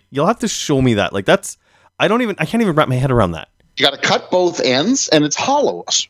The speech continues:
Speaker 2: celery is basically hollow. It, you can use it as a straw. It's neat.
Speaker 1: How hard do you have to suck on the celery to get the Caesar out?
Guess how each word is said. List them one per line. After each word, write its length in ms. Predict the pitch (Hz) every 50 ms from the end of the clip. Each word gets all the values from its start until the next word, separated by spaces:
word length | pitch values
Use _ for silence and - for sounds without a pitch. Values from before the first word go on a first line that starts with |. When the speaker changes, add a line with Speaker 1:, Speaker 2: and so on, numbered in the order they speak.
| - 143
Speaker 2:
celery 380 | - - 262 320 349 302 180
is 120 | 147 123 120
basically 500 | 226 269 330 - - - 131 120 120 110
hollow. 480 | - - - 330 392 240 - 73 - - _ _ _ _ _ _
It, 200 | - 180 185 190 185
you 100 | 190 196
can 100 | 175 202
use 240 | 214 339 415 302 233
it 80 | 147 127
as 80 | 131
a 60 | 127
straw. 380 | - - - 294 294 254 - - -
It's 160 | 131 - -
neat. 260 | 330 403 370 214 - _ _ _ _ _ _ _ - - - - -
Speaker 1:
How 260 | - 160 220 285 294
hard 220 | - - 277 277
do 60 | 226 240
you 40 | 233
have 100 | 226 -
to 100 | - 180
suck 320 | - - - 202 202 - 208
on 100 | 190 185
the 80 | 170
celery 400 | - - 185 208 254 262 233 175
to 100 | 147 139
get 160 | 123 147 139
the 80 | - 151
Caesar 480 | - - 196 226 262 262 262 202 113 85
out? 200 | 76 67 -